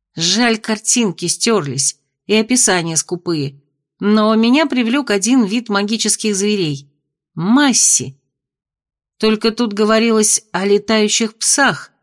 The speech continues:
которых в древности принимали за слуг тёмной богини Нады. Упоминалось, что эти масси — живут стаями, ведут ночной образ жизни и обладают магической трансформацией,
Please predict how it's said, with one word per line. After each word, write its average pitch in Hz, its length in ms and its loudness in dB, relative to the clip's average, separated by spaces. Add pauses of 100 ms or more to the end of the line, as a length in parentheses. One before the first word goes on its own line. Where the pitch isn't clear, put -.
(320)
которых 202 380 0
в 180 80 -8
древности 208 540 0
принимали 185 540 0
за 175 180 0
слуг 226 360 -2
тёмной 220 420 0
богини 180 440 -2
Нады. 156 480 -6 (640)
Упоминалось, 208 760 0
что - 220 -2
эти 277 240 -2
масси — 156 720 -2 (300)
живут 277 340 2
стаями, 190 500 0
ведут 202 340 -4
ночной 196 340 0
образ 175 320 -2
жизни 247 540 0 (280)
и 196 80 -2
обладают 202 520 0
магической 220 540 -2
трансформацией, 226 920 -2